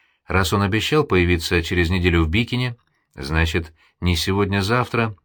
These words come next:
должен нарисоваться на горизонте. Ночь я провел с Катериной, молодой вдовой убитого еще четыре года назад местного казака. Женщина была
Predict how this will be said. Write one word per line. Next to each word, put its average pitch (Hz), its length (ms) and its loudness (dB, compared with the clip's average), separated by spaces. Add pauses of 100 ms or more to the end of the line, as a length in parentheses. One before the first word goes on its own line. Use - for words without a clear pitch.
должен 101 400 2
нарисоваться 120 640 0
на 82 100 0
горизонте. 80 720 0 (840)
Ночь 143 360 2
я 117 100 2
провел 143 280 0
с - 60 -4
Катериной, 82 680 0 (480)
молодой 87 340 2
вдовой 101 360 2
убитого 90 380 0
еще 87 240 0
четыре 90 300 -2
года 90 220 2
назад 90 440 0 (260)
местного 104 460 0
казака. 110 600 -2 (1200)
Женщина 110 580 2
была 135 380 4